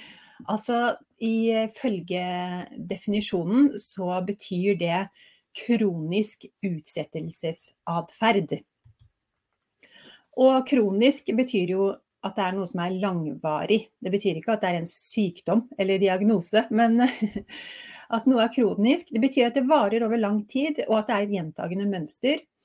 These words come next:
Og det handler altså om at du utsetter de oppgavene eller de tingene du vet egentlig at,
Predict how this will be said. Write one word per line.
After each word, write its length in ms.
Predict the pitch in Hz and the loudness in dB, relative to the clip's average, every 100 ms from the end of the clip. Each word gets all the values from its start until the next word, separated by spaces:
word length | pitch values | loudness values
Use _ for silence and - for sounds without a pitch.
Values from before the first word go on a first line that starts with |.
| _ _ _ - | _ _ _ -2
Og 380 | 240 262 262 - | 0 2 -2 -4
det 140 | 247 | -2
handler 340 | 277 202 214 196 | 0 0 0 -2
altså 240 | 165 - - | -2 -4 -2
om 320 | 180 214 226 214 - | 0 2 0 -2 -8
at 80 | 180 - | -12 -6
du 80 | 226 | -6
utsetter 880 | 196 185 165 - 165 - 233 277 269 - 185 | -4 -6 -6 -8 -10 0 2 2 0 -6 -4
de 320 | 208 214 220 - | -2 0 0 -2
oppgavene 800 | - _ 240 233 240 247 247 247 226 | -6 _ -4 -2 0 0 0 -2 -2
eller 180 | 233 | -2
de 140 | 233 247 - | -2 -4 0
tingene 460 | 285 262 254 254 247 | 4 4 4 4 2
du 60 | 220 | 0
vet 400 | 208 240 294 302 | 0 4 2 2
egentlig 540 | 240 226 233 226 240 254 | 0 0 0 0 2 2
at, 220 | 214 | -2